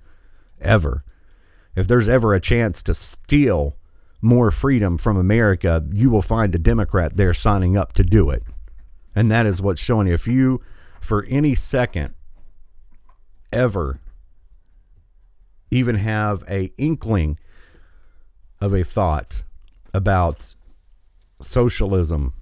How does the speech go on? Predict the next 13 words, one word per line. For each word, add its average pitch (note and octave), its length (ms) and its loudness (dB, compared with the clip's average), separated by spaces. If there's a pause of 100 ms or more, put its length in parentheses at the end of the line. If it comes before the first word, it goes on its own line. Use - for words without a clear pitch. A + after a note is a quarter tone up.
(220)
or G#2 80 0
communism E2 840 0 (1000)
or F#2 200 -2
any C3 300 4
of G2+ 80 2
the - 180 -2
isms F2 480 0
that F2+ 220 0
are F2+ 160 2
on F#2 160 0
the F2 60 0
left, E2 360 0
progressivism, F2+ 1000 0